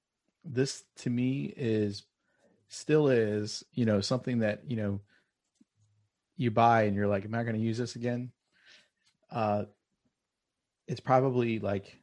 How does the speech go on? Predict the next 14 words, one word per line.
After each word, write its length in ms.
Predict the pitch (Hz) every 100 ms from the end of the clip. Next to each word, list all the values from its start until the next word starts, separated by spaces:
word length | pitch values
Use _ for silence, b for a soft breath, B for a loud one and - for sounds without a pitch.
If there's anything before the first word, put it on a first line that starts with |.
| _
saved 400 | - 127 113 104
us 380 | 107 104 - - _ _ _ _ _ _ -
thousands 460 | 113 113 113 107
of 260 | 107 104 101
dollars 640 | 95 92 90 90 - - _ _ _ _ _ _ _ _
in 160 | 107 101
coffee, 520 | 104 92 - 92 95 _ _ _ _ _ _ _ _ _ -
uh, 340 | 85 87 - - _ _ _
buying 220 | 98 101
it 100 | 95
from 160 | - 98
other 140 | 92
places 500 | 90 101 98 101 95 -
and, 360 | 95 90 92